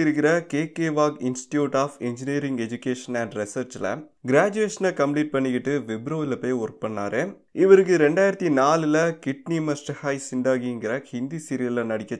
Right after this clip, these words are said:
சான்ஸ் கிடைச்சது. இதுல ஷீஃபனா நடிச்சு நடிகரா அறிமுகமானாரு. தொடர்ந்து காஜல், அர்ஸ்லான், கீட், சுவ்ரின் கூக்கல் போன்ற சீரியல்கள்ல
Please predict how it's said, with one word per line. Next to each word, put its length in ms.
சான்ஸ் 340
கிடைச்சது. 380
இதுல 260
ஷீஃபனா 480
நடிச்சு 320
நடிகரா 500
அறிமுகமானாரு. 760
தொடர்ந்து 340
காஜல், 480
அர்ஸ்லான், 520
கீட், 260
சுவ்ரின் 480
கூக்கல் 400
போன்ற 260
சீரியல்கள்ல 540